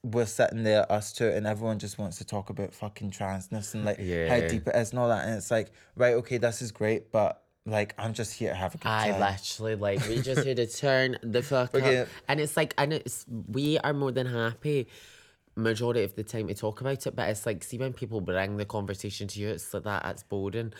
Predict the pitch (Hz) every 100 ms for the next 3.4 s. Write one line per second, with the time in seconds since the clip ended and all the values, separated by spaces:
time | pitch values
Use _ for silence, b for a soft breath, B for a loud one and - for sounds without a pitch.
0 | B - 123 127 120 117 113 117 120 113
1 | 117 123 110 107 - - 92 95 95 95
2 | 95 90 - 87 92 107 104 110 104 101
3 | 104 101 104 104